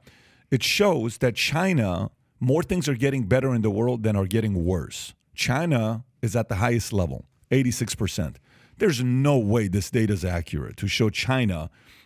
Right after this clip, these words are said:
is the most optimistic country in the world, according to they, their data. But that's exactly what this is. It shows India is second,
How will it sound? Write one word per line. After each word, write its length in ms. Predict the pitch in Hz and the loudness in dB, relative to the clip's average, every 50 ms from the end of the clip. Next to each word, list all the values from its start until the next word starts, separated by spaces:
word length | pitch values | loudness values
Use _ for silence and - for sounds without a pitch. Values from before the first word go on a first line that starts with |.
| _ _ | _ _
is 160 | - 131 104 | -2 0 0
the 100 | - 139 | 0 -2
most 220 | 127 123 120 - - - - | -2 -2 -2 -4 -6 -4 -2
optimistic 800 | 120 135 131 - - - 139 127 123 131 127 - - - 123 123 | 0 0 0 -2 -4 -4 -2 -2 0 -2 -2 -2 -2 -4 -4 -2
country 460 | - - 120 113 110 - 131 113 104 | -2 0 0 0 0 -2 -2 -2 -2
in 120 | 113 110 | 0 0
the 80 | 101 101 | 0 0
world, 400 | 92 98 113 110 101 95 87 - | 0 0 0 0 0 0 0 -2
according 400 | 104 - - - 110 113 110 104 | -2 -4 -2 0 0 2 2 0
to 100 | - 107 | 0 0
they, 180 | 92 98 101 101 | 0 0 0 0
their 400 | 87 101 104 - - 101 117 113 | 0 -2 -2 -2 0 0 0 2
data. 400 | 95 85 113 110 104 90 85 78 - - - - - - | 2 2 0 0 0 -2 -4 -6 -8 -12 -18 -20 -6 0
But 100 | - 165 | 2 4
that's 180 | 185 196 - - | 4 4 2 0
exactly 440 | 165 127 101 139 139 131 - - 123 | -2 -2 0 0 -2 -2 0 0 0
what 180 | 107 107 107 | 2 2 0
this 200 | - 104 - - | 0 -4 -4 -4
is. 100 | 113 71 | -4 -4
It 120 | - 104 - | -4 -2 -2
shows 240 | - 147 127 123 127 - - | 0 0 0 0 -2 -2 0
India 580 | 147 151 156 135 120 107 98 92 90 82 - - _ _ - - - - - - - - _ | 0 2 2 2 2 0 0 0 -2 -4 -6 -8 _ _ -20 -20 -20 -20 -20 -20 -20 -8 _
is 120 | - 123 107 | -2 -2 -2
second, 600 | - - 160 151 143 - 139 104 98 98 101 - | 0 2 2 2 2 2 -2 -2 -2 -2 -2 -4